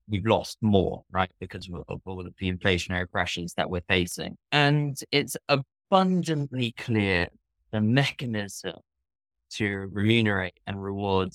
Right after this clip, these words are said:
doctors are not working. And we're seeing massive vacancies in our workforce. We're seeing problems with burnout, problems with motivation. And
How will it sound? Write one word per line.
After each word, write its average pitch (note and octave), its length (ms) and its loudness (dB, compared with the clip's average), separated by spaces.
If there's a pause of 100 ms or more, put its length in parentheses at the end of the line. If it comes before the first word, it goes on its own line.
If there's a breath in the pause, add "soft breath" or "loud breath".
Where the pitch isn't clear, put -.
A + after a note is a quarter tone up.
(140)
doctors - 720 -6
are G2 160 4
not G2+ 300 2
working. - 560 -8 (340)
And F2+ 400 -4
we're F#2+ 180 -2
seeing G2+ 360 -2
massive G2 480 -2
vacancies F#2 720 -2
in F#2 40 -2
our E2+ 120 0
workforce. A2+ 760 2
We're F#2 60 -12
seeing F#2 300 -4
problems G2+ 440 -2
with - 180 -14
burnout, G#2 580 2 (320)
problems G#2+ 320 0
with F#2 100 -10
motivation. G2 1000 2 (100)
And B2+ 320 2